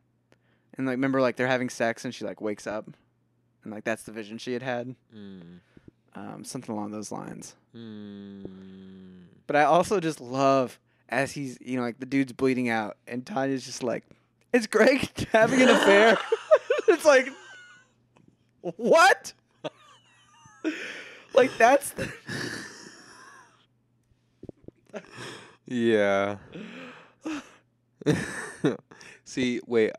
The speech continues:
Speaker 2: I, I didn't look into this, but I saw someone say they have a theory that Greg was on the boat.
Speaker 1: He might have been.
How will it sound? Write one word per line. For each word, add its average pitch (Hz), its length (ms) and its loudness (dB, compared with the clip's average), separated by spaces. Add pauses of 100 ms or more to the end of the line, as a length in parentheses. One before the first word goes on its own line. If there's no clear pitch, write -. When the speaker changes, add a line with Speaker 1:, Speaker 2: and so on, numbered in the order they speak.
(120)
Speaker 2:
I, 127 320 0
I 147 300 -2 (260)
didn't 120 320 -4
look 113 200 -4
into 104 260 -8
this, 104 300 -4
but 92 140 -6
I 98 60 -2
saw 117 220 -4
someone 110 340 -12
say 95 440 -6 (580)
they 107 140 -2
have 101 160 0
a 95 60 -6
theory 98 420 -6
that 92 200 -12
Greg 98 240 -6
was 95 140 -12
on 92 220 -12
the 90 60 -20
boat. 90 300 -18 (880)
Speaker 1:
He - 120 -8
might 117 200 -2
have 113 80 -6
been. 117 280 -6